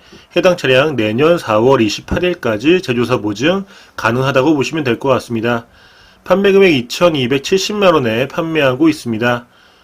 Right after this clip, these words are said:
외관 블랙바디 들어가 있는 차량이고요. 시트 사용감 많지 않은 A급 상태 유지하고 있습니다.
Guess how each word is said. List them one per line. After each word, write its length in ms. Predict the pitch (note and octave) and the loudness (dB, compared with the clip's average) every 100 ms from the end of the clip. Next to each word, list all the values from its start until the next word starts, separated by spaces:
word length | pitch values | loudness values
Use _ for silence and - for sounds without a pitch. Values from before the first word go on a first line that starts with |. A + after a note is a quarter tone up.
| _ _ _ | _ _ _
외관 540 | - C3 D3+ D#3+ D#3+ D#3 | 0 2 4 4 2 0
블랙바디 840 | C3 C3+ E3+ - D#3 B2 A#2+ D3+ D#3 | -2 0 0 2 2 2 2 2 0
들어가 340 | A#2+ A#2 A#2 | -2 0 0
있는 500 | G#2 G2+ B2+ D#3+ E3+ | 0 -2 0 0 -2
차량이고요. 720 | E3 F#3 F3+ C3 G#2+ C#3 D#3 - _ _ - _ - _ _ _ _ _ _ _ _ | -4 -2 -2 -2 0 0 0 -6 _ _ -20 _ -20 _ _ _ _ _ _ _ _
시트 540 | - F3 - D#3+ D#3+ | -2 -2 0 2 2
사용감 520 | D#3 F#3 F3+ D3+ D#3 D3 | 2 2 2 0 0 0
많지 360 | G#2 G#2 - | -2 -4 -4
않은 340 | A#2 A2+ D#3 D#3+ | -4 0 0 2
A급 380 | B2 A#2 C#3 | 0 -2 -6
상태 340 | - A#2 G#2+ E3 | -4 -6 -2 2
유지하고 460 | D#3 A#2+ A#2+ B2 | 2 2 0 0
있습니다. 560 | C3+ - A2+ A#2 A#2+ A#2+ | -2 -4 -6 -2 -2 -4